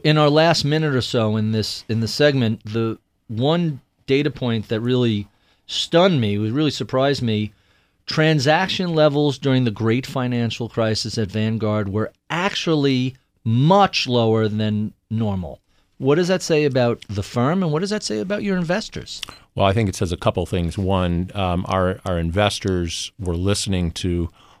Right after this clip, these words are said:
Speaker 2: um, all of the things we've been trying to put forth over the years that you have to think long term. Two, um, we have a lot of four oh one K,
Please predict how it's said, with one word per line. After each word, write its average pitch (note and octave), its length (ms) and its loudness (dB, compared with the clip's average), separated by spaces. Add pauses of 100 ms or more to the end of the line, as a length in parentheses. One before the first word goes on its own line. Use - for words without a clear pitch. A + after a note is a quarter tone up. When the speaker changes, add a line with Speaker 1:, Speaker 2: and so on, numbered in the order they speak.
(180)
Speaker 2:
um, F2 420 -2 (440)
all G2+ 260 0
of F2 80 -2
the E2+ 60 -4
things F2+ 340 -2
we've F2 200 -2
been D#2+ 140 -2
trying F2+ 360 -2
to E2+ 120 -6 (160)
put - 180 -4
forth F#2 480 -4
over E2 200 -4
the E2 120 -6
years E2+ 400 -4
that E2 200 -4 (120)
you F2 120 -6
have E2+ 240 -4
to E2+ 60 -8
think E2+ 260 -6
long D#2+ 240 -4
term. D#2+ 320 -4 (560)
Two, B2 520 4
um, G2+ 380 2
we A#2 100 0
have G#2 80 2
a G2+ 40 0
lot G#2+ 140 4
of G2 60 -2
four G2+ 220 0
oh G2 60 2
one F#2 180 0
K, G2 480 -2